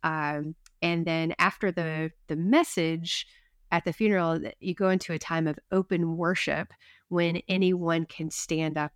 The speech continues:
and say something. And so that went on for a while, and it was just so good to see people and hear from people I haven't seen in so long. And then we went to the reception, and just to be able to catch up, there was so much hugging. Will, you would have loved it.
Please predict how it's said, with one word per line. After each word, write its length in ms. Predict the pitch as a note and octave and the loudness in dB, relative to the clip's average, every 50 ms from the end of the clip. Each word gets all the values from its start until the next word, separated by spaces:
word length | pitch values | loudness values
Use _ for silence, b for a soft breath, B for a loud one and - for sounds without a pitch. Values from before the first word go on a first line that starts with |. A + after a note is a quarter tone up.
| - - | -8 -4
and 200 | D#3+ D3+ D3+ - | -2 -2 -2 -4
say 280 | - - - D3+ D3+ D#3 | -6 -6 -4 -4 -4 -4
something. 600 | - - D3 C#3+ D3 - - D#3 G#3 C#4 D4+ D4+ B B B B B B B - | -4 -4 -4 -4 -4 -4 -2 2 4 4 2 2 B B B B B B B -4
And 460 | E3+ E3+ E3 E3 E3 E3 E3 D#3+ E3 E3 | -2 0 2 2 2 2 0 0 -2 -2
so 140 | - F3+ | -2 0
that 320 | D#3+ D3+ F3+ F#3 F3+ - - | 4 6 6 6 6 4 2
went 180 | F3 E3+ E3+ | 0 0 0
on 240 | E3 D3+ D#3+ D#3 D#3+ | 0 0 0 -2 -2
for 200 | - - C#3 B2+ | -4 -4 -4 -4
a 100 | B2+ C3+ | -4 -4
while, 580 | C#3+ F3+ G#3 G#3+ G#3 G#3 G3+ G3 G3 F#3+ F#3+ - - | -2 2 2 4 4 4 4 2 2 0 0 -2 -4
and 120 | - D#3+ | -4 -4
it 120 | E3+ C3+ - | -4 -4 -6
was 80 | D3+ - | -8 -6
just 300 | - F#3 F3+ - - - | -4 -4 -4 -4 -2 0
so 180 | G3+ F#3 F#3 | 2 2 2
good 340 | F3+ E3+ F3+ F3 E3+ E3 D3+ - | 2 2 2 2 2 2 0 -2
to 60 | D3+ | -4
see 300 | - - - G3 F#3+ F#3 | -6 -6 -4 -2 -4 -2
people 400 | - - F3+ - - E3+ E3+ E3 | -2 -2 -4 -4 -4 -4 -4 -2
and 160 | D#3+ C#3+ D3+ | -2 -2 -2
hear 220 | - - F#3 F3 | -2 -2 -2 -2
from 180 | - - E3+ E3 | -2 -2 -6 -4
people 300 | - E3 D3+ - D#3+ D#3 | -4 -4 -4 -2 0 0
I 100 | D#3 C#3+ | 0 0
haven't 320 | C#3 D#3 D3+ D3+ D3+ - | 0 -2 -2 -2 -2 -2
seen 240 | - - D#3+ D#3 D#3 | -2 -2 0 2 2
in 140 | D3+ D3 C#3+ | 2 0 -2
so 160 | - D3+ C#3+ | -4 -4 -6
long. 300 | C#3+ D3 D3+ D3 D3+ D3+ B B B B B B B B B B B | -4 -4 -4 -4 -6 -8 B B B B B B B B B B B
And 100 | F3 F#3 | 2 2
then 80 | F#3 | 4
we 140 | F#3 F#3 F3+ | 2 2 2
went 220 | F3 F3 F3+ - - | 2 0 0 -2 -6
to 140 | - E3+ D#3+ | -6 -4 -2
the 100 | E3 D#3 | 0 0
reception, 720 | D#3 D#3 - - G#3+ G#3 - - G3 F#3 F3+ F3 F3+ b b b b b _ | 0 0 0 -2 -4 -4 -4 -4 -2 -2 0 0 -2 b b b b b _
and 520 | - F3 E3+ E3+ E3 E3 D#3+ D#3+ E3 - - _ _ | -2 0 0 0 0 -2 -2 -2 -4 -6 -8 _ _
just 240 | - F3 F3 - - | -4 -4 -4 -4 -4
to 60 | F3+ | -4
be 120 | F3 E3+ | -2 -2
able 160 | E3+ E3+ E3 D#3+ | -2 -2 -2 -2
to 100 | D#3+ - | -4 -6
catch 340 | - - - F3+ - - | -6 -6 -6 -4 -4 -4
up, 200 | F3 D#3+ D#3 - | -4 -4 -4 -4
there 100 | - E3 | -4 -4
was 120 | E3 E3 - | -4 -4 -4
so 160 | - - G3+ F#3+ | -4 -2 0 2
much 180 | G3 F#3 - | 0 0 0
hugging. 420 | - - F3 E3+ E3 D#3 C#3+ C#3+ D3+ - | -2 -2 -2 0 0 0 0 0 -2 -2
Will, 300 | A3 F#3 F#3+ G#3+ G#3 G3+ | 0 2 4 4 4 4
you 180 | F#3+ F#3 G3 G3 | 2 2 2 4
would 100 | F#3+ F#3+ | 4 4
have 140 | E3+ D#3+ | 2 2
loved 320 | D#3+ D#3 E3 E3+ E3+ E3 - | 0 0 2 2 4 4 2
it. 160 | D#3 C3+ | -2 -2